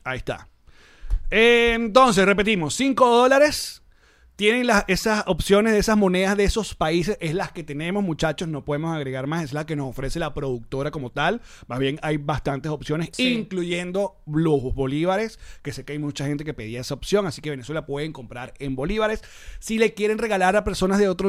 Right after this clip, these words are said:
Speaker 1: mundo, pueden elegirla, comprar en la moneda que ustedes quieran.
Speaker 2: Y se le manda el
Speaker 1: Y
Speaker 2: link.
Speaker 1: se le mandan el link, les regalan la entrada. De hecho, nos encantaría que, mm, nuestros patroncitos estén activos, eh, regalen entradas. Y de hecho, también a partir de hoy, cada programa le vamos a anunciar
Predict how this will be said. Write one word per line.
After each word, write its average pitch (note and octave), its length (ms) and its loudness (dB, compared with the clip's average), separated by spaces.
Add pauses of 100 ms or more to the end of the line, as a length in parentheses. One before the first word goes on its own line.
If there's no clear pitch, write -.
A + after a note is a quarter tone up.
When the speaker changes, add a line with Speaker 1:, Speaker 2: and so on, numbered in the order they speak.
Speaker 1:
mundo, G3 260 0
pueden F3+ 240 0
elegirla, E3+ 400 -6
comprar D3 360 -4
en E3+ 60 0
la E3+ 80 2
moneda D3+ 360 -2
que D#3+ 60 -12
ustedes C3 400 -6
quieran. G#3+ 480 2 (100)
Speaker 2:
Y G#3+ 80 -12
se G3+ 140 -8
le F3+ 60 -2
manda E3 200 -6
el D#3+ 60 -8
Speaker 1:
Y D#3+ 60 -6
Speaker 2:
link. D#3+ 100 -2
Speaker 1:
se E3 140 -4
le D#3+ 100 -4
mandan E3 380 0
el D#3+ 200 0
link, A#3 300 2
les C3+ 120 -4
regalan C#3+ 340 -4
la E3 40 -6
entrada. F#3+ 420 4
De F#3+ 80 0
hecho, G3 140 -4
nos F3+ 140 -6
encantaría F3+ 960 0
que, G3+ 540 2
mm, E3 260 -4
nuestros D#3+ 320 -4
patroncitos F#3 840 -2 (340)
estén D#3+ 240 -2
activos, G3 480 -2
eh, D#3+ 200 0
regalen D#3+ 360 -2
entradas. F3+ 480 0
Y D4 180 8
de C4 300 8
hecho, G#3+ 240 -2
también G3+ 420 -2
a E3 240 -4
partir E3 400 -4
de A3 220 0
hoy, F3+ 340 2
cada G#3 300 4
programa G#3 500 0
le E3+ 80 -2
vamos F#3+ 200 -2
a G#3 40 -2
anunciar F#3+ 580 0